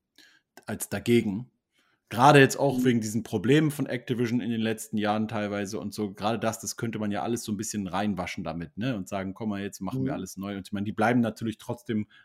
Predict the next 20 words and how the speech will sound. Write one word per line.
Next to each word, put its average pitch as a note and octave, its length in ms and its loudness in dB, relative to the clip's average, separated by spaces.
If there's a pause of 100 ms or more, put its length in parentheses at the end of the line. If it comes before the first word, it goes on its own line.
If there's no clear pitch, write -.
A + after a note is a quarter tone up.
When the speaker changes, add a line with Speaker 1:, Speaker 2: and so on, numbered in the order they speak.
(120)
Speaker 1:
als G#2 200 -12
Activision A2+ 600 -2
noch A2 280 -2 (260)
in, A2+ 140 -4
in A2 180 -2
gewisser A#2 340 2
Weise A2 300 2
auch G#2 100 -4
unabhängig, D3 640 2
aber G#2+ 200 -4
trotzdem, C3 580 2 (1040)
ähm, B2 480 8
trotzdem D3+ 380 4
ist C#3 180 0
das C#3+ 100 2
doch C#3+ 160 2
ein, C#3 300 2 (100)
ein, C#3+ 280 4
ein - 20 4
richtig D3 460 0